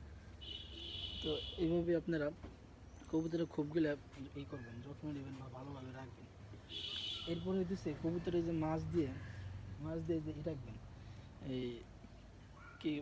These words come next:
কি বলে, এই বাঁশের ই দিবেন, যাতে করে বাতাস চলাচল করতে পারে বা ই করতে পারে, ঠিক আছে? এবার রাখবেন। আর এই যে ভিতরে খড়কুটা দিবেন, ভিতরে এই আপনার ভিতরে যে খড়কুটা দিবেন, যাতে করে কী হবে, এইগুলা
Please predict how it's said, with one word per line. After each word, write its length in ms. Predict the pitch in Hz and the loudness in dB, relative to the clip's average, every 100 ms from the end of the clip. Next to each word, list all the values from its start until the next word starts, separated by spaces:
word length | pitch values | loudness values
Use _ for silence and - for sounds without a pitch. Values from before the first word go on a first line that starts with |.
| 139 | 0
কি 80 | |
বলে, 180 | 143 123 120 | -2 -2 -2
এই 140 | 135 127 113 - - - - 131 | -4 -4 -8 -10 -12 -10 -8 6
বাঁশের 380 | 165 165 - 175 | 8 8 8 12
ই 100 | 160 | 12
দিবেন, 260 | 165 147 120 | 10 6 2
যাতে 160 | 120 135 | -4 -2
করে 160 | 143 | 0
বাতাস 340 | 139 147 - 160 | 2 2 2 2
চলাচল 300 | 165 160 160 156 | 6 4 6 2
করতে 260 | 160 147 | 0 4
পারে 200 | 151 135 123 | 4 4 0
বা 160 | 131 127 - - - - | -4 -6 -10 -16 -14 -4
ই 80 | 147 | 2
করতে 240 | 156 156 | 2 4
পারে, 140 | 135 123 | 2 4
ঠিক 160 | 165 | 4
আছে? 180 | 175 160 123 - - - - - 165 | 4 4 0 -6 -18 -18 -18 -8 -2
এবার 160 | 151 | 0
রাখবেন। 280 | 151 147 160 208 - - - - - - - - - - - - | 0 0 -2 -2 -10 -18 -18 -18 -18 -18 -18 -18 -18 -18 -18 -10
আর 100 | 147 | -6
এই 60 | 151 | -2
যে 80 | 147 | -2
ভিতরে 320 | 147 190 190 | 4 8 8
খড়কুটা 420 | - 156 - 185 | 8 2 8 8
দিবেন, 260 | 170 127 107 | 10 4 2
ভিতরে 300 | 120 160 190 185 127 - - - - | -2 6 8 8 4 -10 -14 -10 -2
এই 80 | |
আপনার 280 | 143 - 147 - - - | 0 2 0 0 -8 -4
ভিতরে 280 | 143 160 151 | -2 0 2
যে 100 | 147 135 | 2 2
খড়কুটা 340 | 156 143 160 165 | 2 4 4 4
দিবেন, 240 | 143 117 | 2 -2
যাতে 220 | 123 135 147 | -4 0 2
করে 200 | 165 160 | 4 2
কী 100 | 151 | 6
হবে, 160 | 170 165 | 6 6
এইগুলা 280 | 143 151 151 | 4 4 2